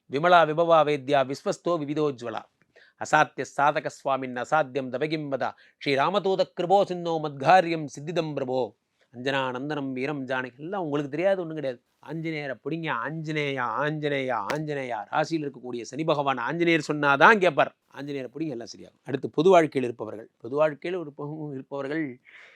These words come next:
இருப்பவர்கள் அமைதியாக இருப்பது நல்லது. ஏன்னா ஒண்ணு பத்துக்குடையவர்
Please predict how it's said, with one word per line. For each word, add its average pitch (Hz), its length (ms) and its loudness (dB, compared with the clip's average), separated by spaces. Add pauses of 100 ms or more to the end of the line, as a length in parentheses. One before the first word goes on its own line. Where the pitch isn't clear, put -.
(160)
இருப்பவர்கள் 123 460 -6
அமைதியாக 131 480 -4
இருப்பது 131 300 -8
நல்லது. 104 420 -12
ஏன்னா 127 300 -8
ஒண்ணு 147 260 -6
பத்துக்குடையவர் 156 640 -2